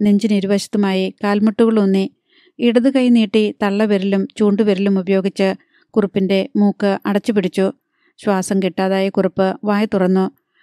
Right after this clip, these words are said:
കുറുപ്പിന്റെ വായിലേക്ക് ഒരു തണുത്ത ലോഹക്കുഴൽ തിരികെ കിടന്നു. ഇതിനിടയിൽ ശീതൾ രണ്ട് തുണിക്കഷ്ണങ്ങളുടെ അറ്റം കുറുപ്പിന്റെ ഓരോ കൈത്തണ്ടയിലും കെട്ടിക്കഴിഞ്ഞു. ഞെട്ടി കണ്ണു തുറന്ന കുറുപ്പ് തന്റെ നെഞ്ചിനു മീതെ ഒരു സത്വം ഇരിക്കുന്നത് കണ്ട് അലറി.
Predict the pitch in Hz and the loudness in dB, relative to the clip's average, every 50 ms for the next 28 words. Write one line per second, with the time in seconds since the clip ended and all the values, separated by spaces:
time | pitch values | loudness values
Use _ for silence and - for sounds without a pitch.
0 | _ _ - 214 202 190 - 202 190 190 196 190 190 185 185 185 196 202 196 185 | _ _ -2 -2 -2 0 0 -2 0 0 0 0 0 -2 -2 -2 -2 -2 -2 -2
1 | - 196 185 190 190 - - 214 202 202 - - 196 190 196 185 - 202 196 196 | -2 -2 -2 -2 -4 -4 -4 -4 -4 -2 -2 -2 -2 -2 -2 -2 -2 -2 -2 -2
2 | - - 202 202 196 196 226 214 - 220 202 220 220 202 202 180 202 202 196 - | -2 -2 0 0 0 0 0 -2 -2 -2 -2 -2 -4 -4 -2 -2 -2 -2 0 -2
3 | 196 185 185 190 190 190 - _ _ _ _ _ _ _ _ _ _ _ - 240 | -2 0 0 0 0 -2 -4 _ _ _ _ _ _ _ _ _ _ _ -4 -2
4 | 233 233 262 262 254 233 247 240 226 - - 233 220 208 220 214 214 - _ - | 0 2 2 2 4 4 4 2 2 0 0 0 0 2 0 0 -2 -4 _ -2
5 | 214 208 202 196 208 - 208 196 196 - 208 202 - - 214 208 202 202 202 196 | -2 0 0 0 0 0 0 0 0 0 -2 -2 -2 0 -2 0 0 0 0 0
6 | 185 196 196 202 - - 202 196 - - 196 196 196 - - - 196 190 - - | 0 0 0 -2 -2 -4 -6 -4 -2 -2 -2 -2 -2 -4 -2 -2 -2 -2 0 0
7 | 196 196 202 196 190 190 190 208 208 - 202 190 185 - 190 196 190 196 196 196 | 0 0 2 2 0 0 0 0 -2 -2 -2 -2 -2 -2 -2 0 0 0 0 0
8 | 190 190 - - - 202 180 - 208 - 196 185 185 190 190 190 190 _ _ _ | -2 -2 -4 -4 -4 -4 -2 -2 -2 -2 -2 0 0 0 0 -2 -4 _ _ _
9 | _ _ _ _ _ _ - 214 196 - - 196 - 202 190 185 202 202 208 190 | _ _ _ _ _ _ -2 -2 -2 0 -2 -4 -2 -2 0 0 0 0 0 0
10 | 190 190 196 - 196 185 185 - - 196 190 190 - _ - 214 202 202 220 220 | 0 0 0 0 0 -2 -2 0 -2 0 0 -2 -4 _ -2 0 0 2 2 2
11 | 214 202 190 185 202 202 220 214 208 208 202 185 190 190 196 196 - _ - 214 | 2 2 2 0 0 0 2 2 0 0 0 0 -2 -2 -2 -4 -8 _ -4 -4
12 | 214 220 220 - 214 190 - - 214 214 196 185 190 - 196 196 202 208 214 208 | -2 -2 -2 -2 -2 -4 -2 0 0 0 0 0 -2 -2 -2 0 0 0 0 0
13 | 190 190 180 190 196 190 - - 208 196 196 190 196 196 196 | 0 0 0 -2 -2 -2 -4 -4 -2 -2 0 0 0 0 -2